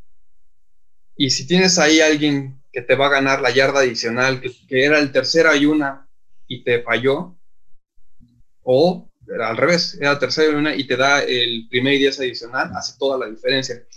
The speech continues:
Si tienes un jugador que sabes que no te va a fumblear en un momento crítico, te hace toda la diferencia. Si tienes un corredor que además sabe bloquear a tu quarterback, hace un gran impacto también. Entonces, creo que un corredor, em,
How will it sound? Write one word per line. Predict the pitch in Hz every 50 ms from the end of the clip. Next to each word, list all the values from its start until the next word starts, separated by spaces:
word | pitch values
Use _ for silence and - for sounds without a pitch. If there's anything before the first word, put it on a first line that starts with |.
| - - - -
Si | - - 135 127
tienes | 143 170 180 175 180
un | 180 165
jugador | 175 165 143 135 151 156 156
que | -
sabes | 135 - 151 151 143 -
que | - 131
no | 131 135 131
te | 147
va | 143 147
a | 143 -
fumblear | 135 127 123 131 135 139
en | 135 135
un | 135 139 139 135 -
momento | - 131 127 131 131 131 123
crítico, | - 135 139 139 - - _ - 151 147 -
te | - 110
hace | - - - -
toda | 127 131
la | 139 135
diferencia. | 135 131 131 135 139 147 143 143 139 120 - - _ _ _ _ _ _ - -
Si | 135 127
tienes | 160 175 180 180 180
un | 180 175
corredor | 175 147 135 139 156 160
que | 156 143
además | 135 143 143 139
sabe | - 147 147 143
bloquear | 135 131 117 120 - 135 135 139 143 -
a | - - - - - 127 120 117 117
tu | 135 127
quarterback, | 123 - 135 131 127 123 131 131 156 175 - - - - - - - - - - - - - -
hace | 123 127 - 143
un | 139
gran | 131 139 143
impacto | 139 131 127 131 127 123 - 127 123
también. | 123 120 135 147 143 139
Entonces, | 123 120 120 143 139 135 135 139 131 - - - - - - - - - - - -
creo | - 147 175 175
que | 190 208
un | 196 175
corredor, | 196 180 - 147 139 139 143 147 156 - - - - - - - - - - - - - - - - - - - -
em, | 135 135 131 127 127 120 117 113 110 107 101 98 95 87 -